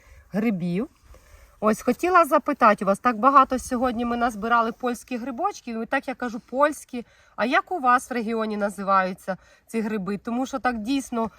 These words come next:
стільки всього нового і цікавого дізнаєшся, коли пишуть з усіх регіонів України. То такі сьогодні дуже файні гриби. Ще ми так знайшли один кошик собі,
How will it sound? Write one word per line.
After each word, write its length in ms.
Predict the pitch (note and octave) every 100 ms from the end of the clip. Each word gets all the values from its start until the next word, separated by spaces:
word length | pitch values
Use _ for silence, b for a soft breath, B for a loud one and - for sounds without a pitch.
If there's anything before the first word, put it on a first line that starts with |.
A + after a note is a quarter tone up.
| b
стільки 420 | - - C4+ A3+
всього 340 | A3 - B3 A#3+
нового 440 | A#3 A3 B3+ B3+
і 40 | A3+
цікавого 600 | - - C4+ G4+ F4 C4
дізнаєшся, 680 | B3 A#3 A3+ A3 G#3 -
коли 220 | G3+ A3+ A3+
пишуть 320 | A#3 A3+ G3
з 40 |
усіх 280 | G#3 A3+ -
регіонів 540 | G#3+ G#3 G3+ G#3 G3+
України. 720 | G3 - G3 F#3+ F3+ E3 D#3+ D#3+ _ B B B B B B
То 60 | A#3+
такі 280 | D4 - F4+
сьогодні 360 | - E4 D4
дуже 380 | A#3 C#4+ B3+ G3
файні 420 | - A3 G#3+ G3+
гриби. 440 | F#3+ G3+ F3 C4 G4+ b b b
Ще 200 | - B4
ми 120 | G4+
так 200 | - E4
знайшли 460 | C4 D4 D4 D4+ D4
один 240 | C4+ C4+
кошик 380 | B3 B3+ B3+ A#3+
собі, 340 | - G#3+ A#3+